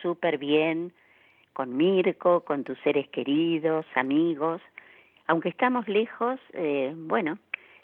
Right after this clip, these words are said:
te acompañamos desde acá ese quince de agosto. Eh, sos una amiga muy valiosa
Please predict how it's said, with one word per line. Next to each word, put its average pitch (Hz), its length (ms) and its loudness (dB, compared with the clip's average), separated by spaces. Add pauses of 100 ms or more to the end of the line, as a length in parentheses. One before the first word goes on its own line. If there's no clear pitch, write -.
te 156 80 6
acompañamos 170 760 0
desde 147 300 -2
acá 160 320 0
ese 156 280 -4
quince 151 440 -4
de 135 120 -2
agosto. 170 600 -4 (580)
Eh, 131 400 -4
sos 160 120 0 (100)
una 147 160 -2
amiga 139 340 0
muy 175 360 -2
valiosa 147 840 -2